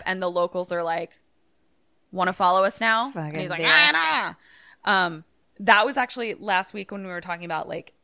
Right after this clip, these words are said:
Speaker 1: how your behavior as a child would have terrified me.
Speaker 2: Uh-huh.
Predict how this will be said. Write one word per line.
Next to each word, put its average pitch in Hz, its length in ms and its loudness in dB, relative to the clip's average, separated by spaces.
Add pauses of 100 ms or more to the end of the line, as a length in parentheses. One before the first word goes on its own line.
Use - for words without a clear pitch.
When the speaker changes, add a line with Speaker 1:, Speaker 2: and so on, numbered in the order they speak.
(120)
Speaker 1:
how 175 260 -2
your 170 380 -4
behavior 170 400 -6
as 170 100 -8
a 170 40 -16
child 165 300 -6
would 165 120 -6
have 165 80 -8
terrified 175 500 -6
me. 254 300 -10 (460)
Speaker 2:
Uh-huh. 202 340 -8